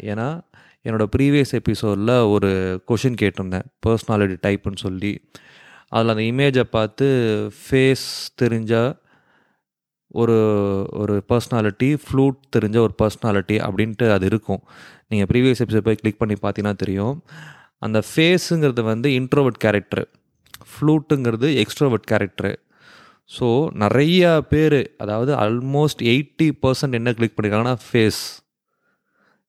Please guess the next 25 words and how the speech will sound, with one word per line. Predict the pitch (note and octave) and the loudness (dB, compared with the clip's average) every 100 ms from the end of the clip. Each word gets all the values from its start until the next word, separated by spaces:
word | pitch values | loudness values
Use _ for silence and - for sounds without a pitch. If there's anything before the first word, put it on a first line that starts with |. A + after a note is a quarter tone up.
| - _ - | -20 _ -2
அப்படின்னா, | G#2+ A#2 A#2+ D3+ F3 | 0 0 0 0 -2
அவங்கெல்லாம் | G#2+ G#2+ G#2+ A2+ C#3 | -4 -4 -2 -2 0
ஒரு | A#2+ | -2
introvert | A2 A2+ C3 B2 A2 | -4 -4 -2 -2 -2
character. | - G#2 G2 - - - _ _ _ | 0 0 0 -6 -12 -14 _ _ _
நானும் | A2+ A2 A#2 | -4 0 2
ஒரு | C#3+ A#2 | 2 2
introvert | G#2 A2+ G#2 - | 0 -2 -2 -2
character. | G#2 G2 - - - _ _ _ _ _ | -4 -4 -8 -12 -14 _ _ _ _ _
So, | - A2+ | -8 -4
introvert, | A2+ A#2 C3+ B2+ A#2 | -2 0 0 0 0
introvert | A2+ A2 A#2+ A2+ C#3+ - | -2 -2 0 2 0 -4
connect | A2+ A2 - | -2 -2 0
ஆகிக்கிறோம் | A2 F#2 - - _ _ _ | 0 0 -4 -10 _ _ _
இந்த | - G2+ G2+ | -10 -6 -4
podcast | - A2 A2 G2+ A2 | -2 -2 0 -2 -2
மூலிமா. | G2 F#2 F#2 - _ _ _ _ _ _ _ _ _ | -2 0 -2 -10 _ _ _ _ _ _ _ _ _
இது | C3 C#3+ | 0 4
வரைக்கும் | C#3+ D3 C3 | 4 2 2
யாரும் | A#2+ C3+ | 2 2
அந்த | B2+ A#2 G#2+ | 2 0 0
personality | B2 - C#3 B2+ A2+ | 0 0 0 0 0
test | A#2+ - | -4 -2
எடுக்காதவங்க, | G#2+ A2 A#2+ A2 G#2 C#3 G3+ - | -4 -2 0 0 0 -2 -2 -2
நீங்க | A2 | -4